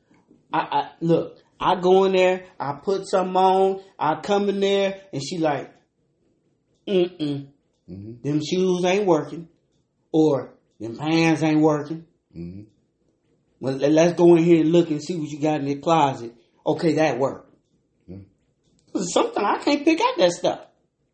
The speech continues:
Speaker 2: Yeah.
Speaker 1: But she can.
Speaker 2: Yeah.
Speaker 1: Why? She want, she don't want me to leave out the house looking no any type of way.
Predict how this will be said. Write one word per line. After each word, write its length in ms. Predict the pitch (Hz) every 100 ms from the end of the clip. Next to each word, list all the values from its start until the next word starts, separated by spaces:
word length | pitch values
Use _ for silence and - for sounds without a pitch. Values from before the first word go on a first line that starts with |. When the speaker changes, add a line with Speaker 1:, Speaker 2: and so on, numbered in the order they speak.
| _ _
Speaker 2:
Yeah. 80 | 82 90 _
Speaker 1:
But 120 | - -
she 140 | 160 -
can. 400 | 302 254 330 - _ _ _ -
Speaker 2:
Yeah. 120 | 151 131 _ -
Speaker 1:
Why? 320 | 180 165 - _ _ -
She 140 | 247
want, 220 | 233 240
she 80 | -
don't 220 | 311 247
want 140 | 247 247
me 80 | 214
to 60 | 208
leave 180 | 240 233
out 140 | 202
the 60 | 190
house 540 | 214 349 453 240 - _ _ _ -
looking 240 | 240 247 240
no 160 | 247
any 180 | 254 269
type 220 | 277 320
of 60 | 349
way. 260 | 453 440